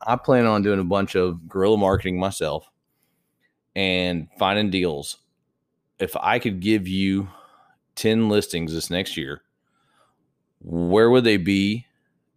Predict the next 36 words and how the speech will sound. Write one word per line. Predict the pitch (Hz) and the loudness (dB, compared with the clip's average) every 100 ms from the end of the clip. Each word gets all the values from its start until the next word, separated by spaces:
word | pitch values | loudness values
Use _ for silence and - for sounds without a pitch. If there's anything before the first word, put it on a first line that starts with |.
| _ - | _ -10
and | 90 | -6
what | 87 101 - | -2 -2 0
kind | 98 | -4
of | 87 | -2
price | 90 87 | 0 0
point | - 87 | 0 -4
would | 78 76 | -2 -4
they | |
need | 76 76 | -6 -8
to | |
be | 71 73 | -8 -8
at?" | 64 - _ _ _ _ _ - _ _ _ _ _ - | -8 -12 _ _ _ _ _ -20 _ _ _ _ _ -2
And | 104 | 0
then | 95 | 0
shut | - 92 | 2 0
up. | 80 - _ _ _ _ _ - - _ | 0 -4 _ _ _ _ _ -20 -20 _
And | 92 | -6
you're | 92 | -2
gonna | 92 104 | 0 0
learn | 87 95 95 | 0 0 0
a | 95 78 | -2 -4
lot | 76 73 73 69 - - - - _ _ _ | -6 -6 -4 -4 -4 -12 -20 -20 _ _ _
right | - 78 - | -4 -4 -4
there. | 65 - _ - - _ | -8 -10 _ -20 -20 _
And | - 82 | -8 -2
make | 87 98 | -2 0
sure | 120 | 2
you | 107 | 2
make | 95 95 92 | 2 2 2
all | 101 | 4
your | 110 | 6
notes, | 101 107 120 - - - - | 6 6 4 2 -6 -8 -8
do | 104 | 0
whatever | 110 104 | 2 2
you | 95 | 0
can, | 120 117 117 113 | -2 0 0 -2